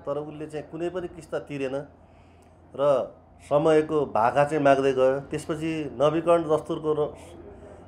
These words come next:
जुन रकम छुट्टै छ फेरि त्यो, त्यसमा पनि उसले चाहिँ टाइममा नतिरेर भाका माग्दै गयो र हामीले चाहिँ उसले काम गर्छ भन्ने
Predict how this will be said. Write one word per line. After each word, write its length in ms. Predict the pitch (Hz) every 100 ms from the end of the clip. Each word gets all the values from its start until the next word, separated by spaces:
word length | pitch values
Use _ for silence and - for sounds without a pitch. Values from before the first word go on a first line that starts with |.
| -
जुन 140 | 135 147
रकम 280 | 139 143 147 135 - -
छुट्टै 220 | 143 175
छ 180 | 156 143
फेरि 180 | 143 127
त्यो, 200 | 127 147 - - - - -
त्यसमा 260 | 160 156 175
पनि 180 | 175 185
उसले 220 | 170 160
चाहिँ 300 | 156 165 160
टाइममा 340 | 160 143 156 156
नतिरेर 400 | 151 151 143 131 143 165 - - - - - -
भाका 320 | 113 113 156 151 139 113 107
माग्दै 320 | 135 143 156
गयो 280 | 143 147 165 - - - - 120
र 40 | 147 123 - - - - - - - -
हामीले 220 | 123 143
चाहिँ 200 | 147 160
उसले 220 | 160 156 156
काम 280 | 151 156 156
गर्छ 160 | 151
भन्ने 340 | 156 135 135